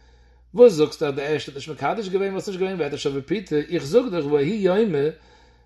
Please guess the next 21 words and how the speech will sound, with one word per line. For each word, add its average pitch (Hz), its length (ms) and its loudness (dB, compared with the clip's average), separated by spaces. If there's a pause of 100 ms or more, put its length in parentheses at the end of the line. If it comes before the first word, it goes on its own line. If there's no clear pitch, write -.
(120)
וואו 135 100 2
היא 220 160 2
יומא, 214 240 4
די 170 120 -4
קידשא 185 360 -2
הוה 156 220 0
בשווה 139 340 -4
פיתה. 117 280 -10
יענע, 214 380 -4
איך 208 140 -2
ווייס, 269 280 0
אז 151 120 -4
יענער 226 200 4
טאג, 185 300 4
וואס 143 160 -8
האט 143 100 -4
געגעבן, 180 340 0
דער 156 160 0
אבנא 160 140 -4
די 139 80 -2
כחלה, 185 320 -4